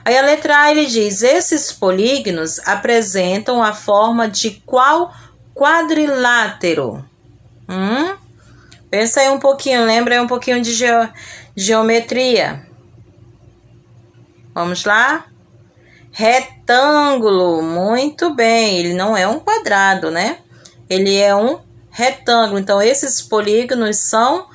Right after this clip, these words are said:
retângulo. Na letra B, escreva as coordenadas dos vértices do polígono A B C D.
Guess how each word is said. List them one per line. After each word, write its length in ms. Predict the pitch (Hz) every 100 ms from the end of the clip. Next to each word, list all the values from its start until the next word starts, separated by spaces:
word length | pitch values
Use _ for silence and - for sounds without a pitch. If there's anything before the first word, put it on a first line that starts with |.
| - - -
retângulo. 1500 | - 208 208 202 - 240 285 311 262 190 165 139 - - - _ - _ - - -
Na 120 | 240
letra 480 | 254 277 294 302 294
B, 500 | 220 214 202 151 - - - _ -
escreva 960 | 226 226 - - 220 208 214 233 302 -
as 280 | 202 202 -
coordenadas 1400 | - 226 285 320 262 262 240 190 170 185 233 302 - - - -
dos 300 | 214 262 294
vértices 760 | 208 196 196 233 - - - - _
do 320 | 190 233 339 359
polígono 800 | 302 254 220 226 233 262 285 302 - _
A 300 | 196 208 240
B 340 | 233 214 220 247
C 600 | - - 226 254 320 _ -
D. 400 | 185 190 180 131